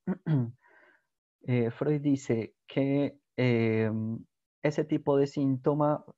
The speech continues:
hace que, eh, haya una desaparición del displacer de tal manera que puede pasar totalmente desapercibido. Y que en ese sentido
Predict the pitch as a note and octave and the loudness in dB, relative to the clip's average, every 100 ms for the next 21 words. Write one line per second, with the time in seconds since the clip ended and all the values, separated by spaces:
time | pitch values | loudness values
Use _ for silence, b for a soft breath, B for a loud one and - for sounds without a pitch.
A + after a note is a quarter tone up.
0 | _ - C3+ B2+ C#3+ C#3+ C#3+ - _ _ | _ 2 4 2 0 -2 -2 -10 _ _
1 | - B2+ C3 C#3 C#3+ - _ B2+ A#2+ A#2 | -4 0 2 0 -2 -6 _ 2 6 8
2 | A#2 A2+ A2+ A2+ b b b b _ - | 6 4 2 -2 b b b b _ 0
3 | B2+ C3+ C#3+ D3 D3 C#3+ - C3 B2+ A#2+ | 4 4 4 2 2 2 0 -2 -2 0
4 | A2 A2+ A2+ C3+ C3+ D3 C#3+ C3+ - B2 | 0 -2 -2 -2 0 -2 -2 -4 0 0
5 | B2 B2 A2 A2+ A2 C3+ D3 D3 D3 C3+ | 2 0 0 -4 -2 0 2 0 0 0
6 | C3 C3+ - A#2 - A#2 A#2+ C3 B2 B2+ | 0 -4 -6 -6 -2 -2 -2 -4 -4 -4
7 | B2 - A#2+ B2 B2 A#2+ A#2+ A2 A2 A2 | -4 -2 -2 -2 -6 -2 -2 -2 -6 -6
8 | A2 A2 A#2 B2 G#2 - _ _ _ _ | -6 -6 -4 -4 -6 -12 _ _ _ _
9 | _ _ _ _ - B2 A#2+ B2+ D#3+ D#3 | _ _ _ _ -10 -2 0 0 -2 -2
10 | E3 E3 F3 E3 D#3 D#3+ E3 | -4 -6 -4 0 2 2 0